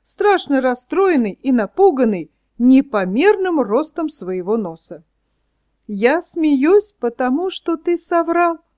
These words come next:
«Откуда вы знаете, что я соврал?» «Мой милый мальчик, враньё узнают сразу. Собственно говоря, бывает два вранья.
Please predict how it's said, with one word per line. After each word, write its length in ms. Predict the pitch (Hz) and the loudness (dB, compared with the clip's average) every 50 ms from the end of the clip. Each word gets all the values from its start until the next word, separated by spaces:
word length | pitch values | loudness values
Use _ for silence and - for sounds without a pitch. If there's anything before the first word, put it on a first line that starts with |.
| _ _ _ _ _ _ _ _ _ _ _ _ _ _ _ _ _ _ | _ _ _ _ _ _ _ _ _ _ _ _ _ _ _ _ _ _
«Откуда 500 | - 311 320 320 - - 349 311 294 339 | -4 -4 -4 -4 -2 -2 0 0 0 0
вы 160 | 294 339 339 | 0 0 0
знаете, 600 | 302 269 269 285 294 285 285 285 277 277 294 294 | 0 2 2 4 4 4 2 0 -4 -6 -8 -8
что 200 | 285 - - 302 | -8 -8 -8 -6
я 320 | 285 262 277 269 269 269 262 | -4 -2 -2 -2 -2 -2 -4
соврал?» 640 | - - - 277 240 226 226 226 226 226 226 226 _ _ _ _ _ _ _ _ _ _ _ _ _ _ _ _ _ - | -6 -6 -6 -6 -4 -2 -2 -2 -2 -2 -6 -8 _ _ _ _ _ _ _ _ _ _ _ _ _ _ _ _ _ -4
«Мой 280 | 226 240 262 285 285 | 0 0 2 2 4
милый 380 | 269 262 269 277 277 262 277 285 | 4 4 4 2 2 2 0 2
мальчик, 720 | 269 277 302 302 285 269 277 - - 151 - - _ _ _ _ _ | 2 2 2 0 -4 -6 -8 -12 -14 -16 -18 -20 _ _ _ _ _
враньё 560 | - 240 240 302 311 311 311 294 277 285 349 370 | -10 -8 -4 -2 0 0 2 2 2 2 2 2
узнают 600 | 359 349 277 254 294 311 311 311 320 349 359 - | 2 0 -2 -2 -2 -2 0 0 0 -2 -4 -6
сразу. 640 | - - 302 269 247 233 220 214 208 214 208 214 208 _ _ _ _ _ _ _ _ _ _ _ | -6 -6 -4 -2 -2 -2 -2 -4 -6 -10 -12 -12 -14 _ _ _ _ _ _ _ _ _ _ _
Собственно 680 | - - - 330 330 294 - - - 294 294 269 277 | -8 -4 -4 -4 -4 -4 -8 -6 -2 0 2 2 2
говоря, 560 | 254 220 262 254 262 262 269 302 349 392 370 - _ | 2 0 -2 -2 0 -2 -2 -2 -4 -4 -6 -10 _
бывает 540 | 233 226 302 294 285 320 330 320 320 254 233 | -6 -4 -2 0 0 2 0 0 0 -4 -4
два 260 | 277 277 359 359 320 | -2 0 0 0 0
вранья. 600 | 208 220 208 208 202 202 196 185 190 165 147 - | 0 -2 -2 -2 -2 -2 -2 -2 -4 -4 -6 -10